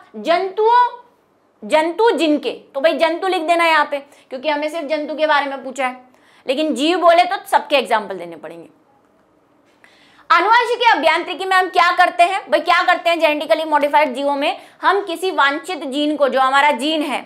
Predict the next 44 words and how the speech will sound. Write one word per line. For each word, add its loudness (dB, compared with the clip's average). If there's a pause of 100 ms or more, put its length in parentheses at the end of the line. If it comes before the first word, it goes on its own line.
(140)
जिससे -4
हमें -2
कोई -2
प्रोटीन -6
चाहिए, -2 (140)
जिसमें, -8
जिससे -8
हमें -6
कोई -6
प्रतिरोधक -8
क्षमता -2
चाहिए, 0 (260)
उसका 2
जीन -4
वहां 2
से -2
उठा 0
के 0 (840)
उस -4
पौधे 4
या 2 (280)
जीव -2
के -2
अंदर, 0 (120)
कोई 2
भी -2
जीव, -6
मैं 0
अब 0
जीव -2
शब्द -2
बोलूं 2
तो -6
समझ -4
जाना 0
कि -12
वो -2 (160)
इनमें -6
से -6
कोई 0
भी -4
हो -2
सकता -14
है, -18